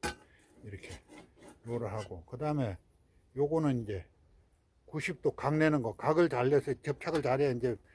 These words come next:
점수도 좋고 방수가 잘 되는 거니까, 이제 이렇게 있다 그러면 여기다 이렇게 놓고 미는 거예요. 이렇게,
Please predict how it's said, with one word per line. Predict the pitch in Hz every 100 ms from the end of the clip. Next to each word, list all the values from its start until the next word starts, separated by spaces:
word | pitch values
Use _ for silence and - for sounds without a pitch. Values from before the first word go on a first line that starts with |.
| - _ -
점수도 | 135 123 143 131
좋고 | 113 - 135 120 -
방수가 | 113 117 131 123
잘 | 110
되는 | 110 120 117
거니까, | 113 104 - 90 - - - - - - 110
이제 | 117
이렇게 | 110 - 113 - - - - - - - - - - - -
있다 | 117 - 120
그러면 | 101 110 117 98
여기다 | - 117 107 117
이렇게 | 104 104 101
놓고 | 98 -
미는 | 95 95 98
거예요. | 90 82
이렇게, | 80